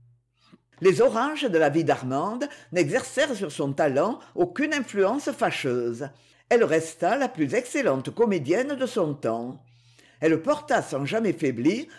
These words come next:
le poids écrasant de l'œuvre de Molière. Jusqu'au dernier jour,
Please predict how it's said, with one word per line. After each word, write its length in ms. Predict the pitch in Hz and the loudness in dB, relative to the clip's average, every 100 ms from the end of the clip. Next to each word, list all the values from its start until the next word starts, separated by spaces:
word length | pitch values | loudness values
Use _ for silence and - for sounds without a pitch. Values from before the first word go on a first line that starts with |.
| - | -6
le 140 | 151 185 | -4 -2
poids 260 | - 190 | 2 2
écrasant 560 | 143 - 226 175 196 294 | 2 0 -2 -2 -4 -2
de 100 | 214 | 0
l'œuvre 340 | 160 269 277 | 2 0 0
de 80 | 247 | 0
Molière. 600 | 196 151 127 123 117 123 139 - _ _ _ _ _ _ | 2 0 2 2 0 -2 -6 -18 _ _ _ _ _ _
Jusqu'au 320 | 196 233 170 | -4 -2 0
dernier 420 | 143 247 233 151 | 0 0 0 0
jour, 400 | 131 135 214 294 | 0 0 0 -2